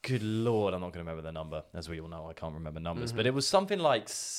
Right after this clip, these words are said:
Speaker 1: sixty-seven or, or eighty-seven
Speaker 2: Mm.
Speaker 1: between those two things of Republicans, voters believed that the election was rigged.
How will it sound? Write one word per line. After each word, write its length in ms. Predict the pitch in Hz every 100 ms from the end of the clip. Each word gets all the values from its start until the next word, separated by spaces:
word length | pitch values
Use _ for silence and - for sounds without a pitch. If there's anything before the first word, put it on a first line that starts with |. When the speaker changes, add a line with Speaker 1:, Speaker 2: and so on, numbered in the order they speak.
| -
Speaker 1:
sixty-seven 800 | - 151 - - - 131 117 101
or, 240 | 92 90 85
or 200 | 104 95 -
eighty-seven 800 | 113 113 - 87 - - - - -
Speaker 2:
Mm. 20 | 127
Speaker 1:
between 360 | 123 143 143
those 200 | 131 113
two 140 | - 107
things 220 | 104 87
of 100 | 92 -
Republicans, 800 | 107 117 117 101 90 85 82 80
voters 520 | 104 104 95 85 80
believed 380 | - 98 95 82
that 100 | 82
the 140 | 90
election 320 | 85 80 -
was 120 | 80 78
rigged. 320 | 78 -